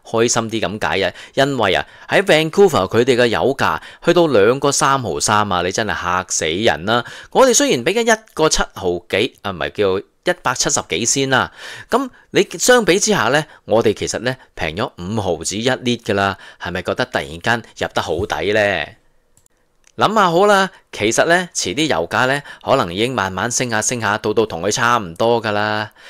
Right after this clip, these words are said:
唉，真係大城市嘅悲歌啊！冇辦法啦，住喺呢啲地方唔入油啊，盞死啦！用電車咩？嚿電可能用幾年之後又鑊鑊地，又俾錢去買過。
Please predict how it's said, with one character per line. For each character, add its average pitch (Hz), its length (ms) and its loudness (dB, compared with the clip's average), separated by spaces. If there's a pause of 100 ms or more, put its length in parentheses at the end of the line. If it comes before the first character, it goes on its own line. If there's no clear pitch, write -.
(260)
唉， 123 280 2
真 127 160 -4
係 98 220 -2 (320)
大 98 260 -4
城 107 320 -2
市 120 160 -4
嘅 120 100 0 (120)
悲 117 400 0
歌 101 380 -2
啊！ 82 720 -8 (1000)
冇 208 160 2
辦 208 160 4
法 208 160 4
啦， 247 380 0 (180)
住 170 140 0
喺 175 160 4
呢 247 200 2
啲 - 20 -2
地 156 180 2
方 202 220 2
唔 - 120 -14
入 95 300 -4
油 135 220 2
啊， 165 100 -6
盞 87 320 -6
死 - 120 -4 (120)
啦！ 107 240 -2 (180)
用 190 220 2
電 190 180 4
車 262 180 2
咩？ 262 160 0 (480)
嚿 120 180 2
電 120 300 -2 (160)
可 175 180 2
能 117 160 0
用 110 200 -4
幾 120 160 2
年 104 180 -4
之 147 140 -2
後 95 220 -2
又 85 120 -2
鑊 104 180 -2
鑊 117 240 0
地， 95 280 -4
又 104 240 0
俾 113 160 0
錢 139 180 -4
去 117 120 -4
買 90 240 -4
過。 98 240 -2